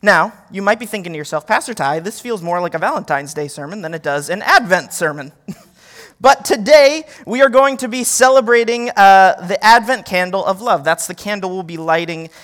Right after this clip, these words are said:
today. The previous two weeks, we've been lighting the candles of hope and peace, and today we will light the candle of love.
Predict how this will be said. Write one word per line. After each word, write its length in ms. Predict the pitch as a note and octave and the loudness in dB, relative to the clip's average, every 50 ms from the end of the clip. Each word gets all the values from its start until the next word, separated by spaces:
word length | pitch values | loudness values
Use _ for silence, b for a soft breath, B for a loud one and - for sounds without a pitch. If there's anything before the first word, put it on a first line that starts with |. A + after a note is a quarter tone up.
| B B | B B
today. 460 | _ - F#3 E3 D3+ D3 C#3 C3+ D3+ E3+ | _ -8 -8 -4 -2 -4 -2 -2 -4 -8
The 100 | F3 E3 | -10 -14
previous 540 | - - C#4 C#4+ B3 C4 B3+ A#3+ A#3+ - | -10 -8 -8 -6 -6 -4 -2 -2 -2 -2
two 480 | - - _ - - - C4+ C4+ B3+ A#3 | -6 -8 _ -16 -12 -10 -8 -8 -8 -8
weeks, 340 | A3+ A#3+ A#3+ A#3+ - - - | -8 -8 -10 -10 -12 -14 -12
we've 160 | G#3+ G#3+ F#3+ | -12 -12 -10
been 160 | F#3 G3+ F#3 | -10 -10 -4
lighting 320 | F3+ F#3+ G#3+ G3 G3+ G3+ F#3 | 0 0 0 0 -4 -8 -12
the 60 | F3+ | -14
candles 420 | - - G#3 G3 F#3+ G3 F#3 - - | -12 -10 -10 -8 -8 -8 -8 -8 -4
of 200 | - E3 E3 - | -4 -4 -4 -6
hope 520 | - - - C4 A#3 A3+ A#3 _ _ b b b b b b b b | -12 -6 -4 -4 -4 -4 -8 _ _ b b b b b b b b
and 180 | - D#3+ D3+ - | -14 -14 -14 -16
peace, 380 | - - G#3+ E3+ F3 - - | -18 -20 -18 -16 -14 -14 -14
and 120 | D3 D#3 D3 | -14 -14 -14
today 340 | - E3 D#3 F3 F#3 F#3 G3 | -14 -12 -6 -4 -4 -4 -4
we 120 | G3 F#3 | -6 -10
will 140 | F3 F3 F3 | -10 -8 -8
light 340 | D#3 D3 C#3+ C#3+ D3+ - - | -6 -6 -6 -6 -6 -10 -16
the 80 | E3+ | -18
candle 560 | - - D3 B2+ B2+ A#2 A#2 B2 D3 F3 _ _ _ _ _ | -16 -14 -14 -14 -14 -14 -16 -16 -16 -18 _ _ _ _ _
of 120 | D3+ D3+ | -18 -14
love. 420 | F#3 - - - - - _ _ | -10 -8 -8 -8 -10 -14 _ _